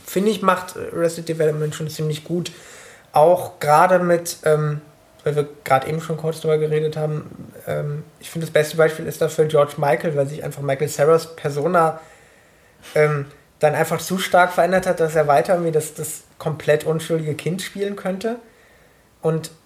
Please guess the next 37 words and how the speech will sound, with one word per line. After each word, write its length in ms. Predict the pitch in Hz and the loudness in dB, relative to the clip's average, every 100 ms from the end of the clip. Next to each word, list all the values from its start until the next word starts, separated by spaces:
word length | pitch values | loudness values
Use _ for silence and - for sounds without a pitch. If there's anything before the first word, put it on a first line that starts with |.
| _ _ - | _ _ 0
das 180 | 160 | 0
finde 220 | - 196 190 | 0 -2 2
ich 40 | |
sehr 160 | 185 180 | 4 4
schön, 260 | 214 190 | 4 4
dass 200 | 151 151 | 4 2
sie 100 | 165 | -2
ihn 160 | 156 147 | -6 0
logisch 420 | 156 190 214 - | 0 2 0 2
weiterentwickeln. 840 | 185 202 208 190 190 208 202 196 190 | 2 2 0 -4 -6 -6 -6 -8 -8
Ähm, 400 | - 165 165 165 - - - _ _ _ _ _ _ _ _ _ _ _ _ - - _ _ | -2 0 0 -4 -10 -20 -20 _ _ _ _ _ _ _ _ _ _ _ _ -20 -20 _ _
also 200 | 151 156 | 0 2
nie-, 180 | 170 185 | 0 0
dass 180 | 170 160 | 0 2
man, 260 | 165 151 | 0 -2
man 120 | 151 147 | -2 -2
erkennt 340 | 143 196 247 | 0 0 -2
ihn 140 | 254 | -2
noch, 280 | 254 254 226 | 0 0 -2
man, 280 | 180 160 151 - | -6 -6 -8 -10
es 220 | - - | -10 -10
ist 260 | - - - - | -12 -12 -14 -10
erkennbar 400 | - 170 190 170 | -2 2 4 4
dieselbe, 420 | 156 147 147 147 - | 2 2 2 0 -2
der, 160 | 143 143 - - | -2 -2 -10 -6
derselbe 380 | 143 143 143 139 | -2 2 0 0
Charakter, 480 | 151 156 - 254 | -4 -6 -2 0
aber 260 | 196 185 175 - - - _ _ _ | 2 2 0 -2 -16 -20 _ _ _
sie 140 | - - | -4 -2
entwickeln 340 | 160 170 196 | -2 -2 -2
ihn 160 | 175 165 | 0 2
halt 160 | 156 | 2
weiter 340 | 147 156 165 160 | 4 4 4 2
und 140 | 151 | 0
sie 140 | 147 156 | -4 -8
passen 360 | - 156 165 | -6 -6 -6
ihn 280 | 156 156 156 | -8 -8 -10